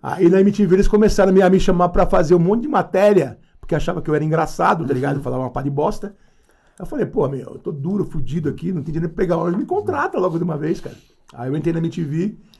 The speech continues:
Speaker 1: como repórter
Speaker 2: A gente
Speaker 1: da
Speaker 2: começou a
Speaker 1: Astrid.
Speaker 2: andar, a gente começou a andar junto ali naquela
Speaker 1: É,
Speaker 2: época.
Speaker 1: é, é, porque aí que eu comecei a dar contato com o povo da, da M T V,
Speaker 2: É.
Speaker 1: né, com, com, com, porque antes a gente era muito radical, velho.
Speaker 2: Aham.
Speaker 1: É. E ainda bem que naquela época não tinha essas mídia social aí, porque senão eu, eu, os caras iam me crucificar, de
Speaker 2: É.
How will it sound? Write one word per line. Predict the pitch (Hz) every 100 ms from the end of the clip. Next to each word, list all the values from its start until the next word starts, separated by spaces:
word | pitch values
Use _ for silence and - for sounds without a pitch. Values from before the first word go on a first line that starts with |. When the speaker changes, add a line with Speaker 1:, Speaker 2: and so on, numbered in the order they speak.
| _
Speaker 1:
como | - 170
repórter | 156 151 180 196 202
Speaker 2:
A |
gente |
Speaker 1:
da | 190 185
Speaker 2:
começou | 185 196
a | 190
Speaker 1:
Astrid. | 156 123
Speaker 2:
andar, | 151
a |
gente | 160
começou | 165 165 165
a | 185
andar | 196 180
junto | 175 185
ali | 214 185
naquela | 151 139 139
Speaker 1:
É, | 131 131
Speaker 2:
época. | -
Speaker 1:
é, | 170
é, |
porque | - -
aí | 147
que | 147
eu | 202
comecei | 247 226
a | 190
dar | 170 151
contato | 156 147 151 135 -
com |
o | -
povo | 143 139
da, |
da | 123 123
M | 127
T | -
V, | 120
Speaker 2:
É. | 117 107 104
Speaker 1:
né, | -
com, | 123
com, | 127 131
com, | 127 123 135 127 - - - - _ _
porque | -
antes | 151 180 240
a |
gente | 359
era | -
muito | 370 370
radical, | 359 339 - 160 160
velho. | - - - - -
Speaker 2:
Aham. | 117 120 120 113 127
Speaker 1:
É. | 139 123 - 98 _ 101 _ _ _ _ _ _ _ -
E | 165
ainda | 208 220
bem | 190
que | 233
naquela | 233 214
época | 214 214
não | 214
tinha | - 196 208 208 180 156 147 160
essas | 143 143 131
mídia | 131 156 151
social | 147 135 147 143 139
aí, | 151
porque | -
senão | 170 175
eu, | 170
eu, | 170
os | -
caras | 165 165
iam |
me | 165
crucificar, | 175 - - 175 170 170
de |
Speaker 2:
É. | -